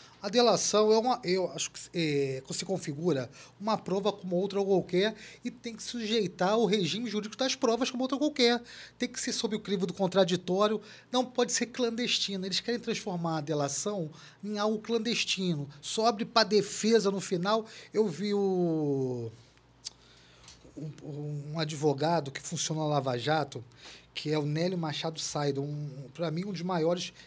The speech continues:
criminalistas do Brasil. Ele falando: olha, é, Excelência, aqui nossos colegas aqui vão, vão, vão, vão se furtar de fazer as perguntas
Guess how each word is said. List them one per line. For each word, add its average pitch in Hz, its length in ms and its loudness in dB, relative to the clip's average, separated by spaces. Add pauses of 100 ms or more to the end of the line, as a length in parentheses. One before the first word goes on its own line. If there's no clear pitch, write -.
criminalistas 170 400 -2
do 165 80 -12
Brasil. 143 520 -2 (480)
Ele 240 80 -4
falando: 220 440 2
olha, 135 400 4 (640)
é, 151 320 0
Excelência, 147 640 0 (400)
aqui 175 340 -8
nossos 185 300 -2
colegas 175 460 2
aqui 190 340 -6 (280)
vão, 190 120 -6 (220)
vão, 165 240 -4
vão, 180 300 -4
vão 180 280 -4
se - 200 -8
furtar 214 480 2
de 165 120 0
fazer 160 220 0
as 170 100 2
perguntas 175 640 -2